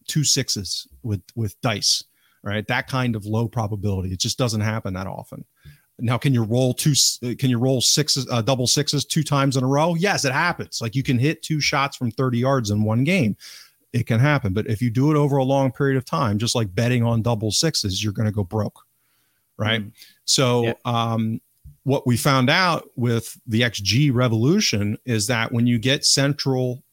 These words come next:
Speaker 1: and inside the box, and the closer you get it, it, it's kind of a, a linear relationship.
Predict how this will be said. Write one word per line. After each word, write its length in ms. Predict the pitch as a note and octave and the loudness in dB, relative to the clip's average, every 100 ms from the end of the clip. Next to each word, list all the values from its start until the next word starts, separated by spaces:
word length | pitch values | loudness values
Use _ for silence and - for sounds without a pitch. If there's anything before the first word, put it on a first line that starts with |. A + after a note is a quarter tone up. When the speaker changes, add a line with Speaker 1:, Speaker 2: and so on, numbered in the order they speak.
| _ A2 | _ -4
Speaker 1:
and 420 | G#2+ G#2 G#2 - _ - | -2 -2 -4 -8 _ -2
inside 480 | B2 B2+ C3+ A#2+ G#2+ | 0 2 2 0 0
the 80 | |
box, 420 | G#2 D#3 G#2+ G2 - | 0 0 0 -2 -2
and 120 | F#2+ | -4
the 60 | |
closer 380 | - B2 A#2+ - | -4 -2 -2 0
you 140 | G#2+ G2+ | 0 0
get 220 | A2 G#2 | 0 0
it, 160 | G2+ - - | -2 -6 -10
it, 140 | - | -8
it's 240 | A2 - | -6 -6
kind 180 | - G#2+ | -4 -4
of 140 | G2+ G2 | -4 -4
a, 240 | F#2+ F2+ _ _ _ _ _ | -4 -6 _ _ _ _ _
a 60 | G#2+ | -2
linear 480 | G2+ A#2 B2 A2+ | 2 2 2 0
relationship. 720 | G#2 G#2+ C#3+ - G2+ A2+ G2+ | 0 0 0 0 -2 -2 -4